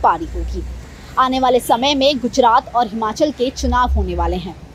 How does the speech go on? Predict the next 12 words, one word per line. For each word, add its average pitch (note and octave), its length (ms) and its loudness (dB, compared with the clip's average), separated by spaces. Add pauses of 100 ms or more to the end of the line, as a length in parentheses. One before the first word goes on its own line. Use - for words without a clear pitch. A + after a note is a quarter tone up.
(380)
उसमें C4 340 4
भी C4+ 200 2
जो C#4+ 200 0
कांग्रेस C4+ 720 2
का A#3 100 2
नेतृत्व G#3 520 0
करेगा G#3+ 440 4
वो A#3 300 0
होगा G3+ 260 0
कांग्रेस F3+ 440 -2
का G3+ 60 2
अध्यक्ष। F3+ 540 -4